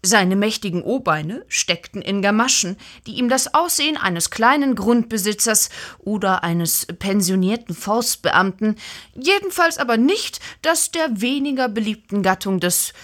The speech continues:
Provinzdetektivs verliehen. „Eine richtig gehende Sensation, sage ich Ihnen, Mister MacDonald“,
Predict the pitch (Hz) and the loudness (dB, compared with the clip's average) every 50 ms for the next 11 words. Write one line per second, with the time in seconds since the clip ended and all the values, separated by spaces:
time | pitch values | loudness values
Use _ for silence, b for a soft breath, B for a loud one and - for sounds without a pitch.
0 | B B B _ - - 185 208 220 185 208 226 208 180 - - - - 175 170 | B B B _ -10 -2 0 2 2 4 2 2 2 2 2 0 0 0 0 0
1 | 156 165 156 - - 185 175 147 - - - - - 160 160 165 156 151 - 151 | 0 -2 -2 -2 -4 -4 -4 -4 -4 -4 -4 -4 -4 -4 -2 -2 -2 -4 -6 -8
2 | - - _ _ _ _ _ _ _ _ _ _ _ _ _ _ _ _ - B | -12 -16 _ _ _ _ _ _ _ _ _ _ _ _ _ _ _ _ -20 B
3 | B B B B B B B B B B B B - 233 208 175 175 240 226 233 | B B B B B B B B B B B B -2 0 2 2 2 2 2 0
4 | 220 - - 220 190 180 185 180 190 196 190 185 180 - - 233 247 220 170 160 | -2 -2 0 0 0 2 0 0 0 2 2 2 0 0 0 0 0 0 2 2
5 | 147 175 170 175 165 - 190 185 170 175 B B B B 190 190 170 - - 180 | 0 0 0 -2 -4 -4 -4 -2 -2 -4 B B B B -2 0 0 0 0 -2
6 | 175 170 156 - 196 185 175 175 175 - - - | -2 -2 0 2 2 2 2 0 -2 -4 -6 -8